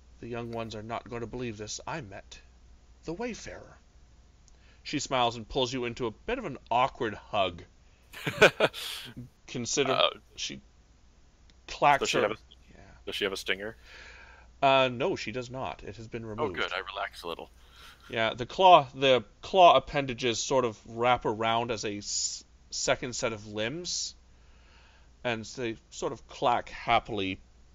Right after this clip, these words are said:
Speaker 1: until she realizes it's making you rather uncomfortable. The security detail is looking at each other rather confused.
Speaker 2: Uh,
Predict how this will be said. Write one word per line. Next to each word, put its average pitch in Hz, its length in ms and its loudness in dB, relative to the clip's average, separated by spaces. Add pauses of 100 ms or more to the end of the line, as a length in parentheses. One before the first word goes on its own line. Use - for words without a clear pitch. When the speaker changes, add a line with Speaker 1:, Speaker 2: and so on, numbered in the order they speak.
(140)
Speaker 1:
until 113 320 2
she 120 140 0
realizes 113 520 4
it's 107 200 -8
making 117 300 -4
you 101 80 -6
rather 107 280 2
uncomfortable. 95 760 -8 (1800)
The - 100 -8
security 147 460 0
detail 120 460 -2
is 101 120 -6
looking 120 300 -4
at 107 100 -4
each 104 160 -8
other 107 200 -2
rather 131 280 -2
confused. 120 880 -8 (1700)
Speaker 2:
Uh, 101 160 8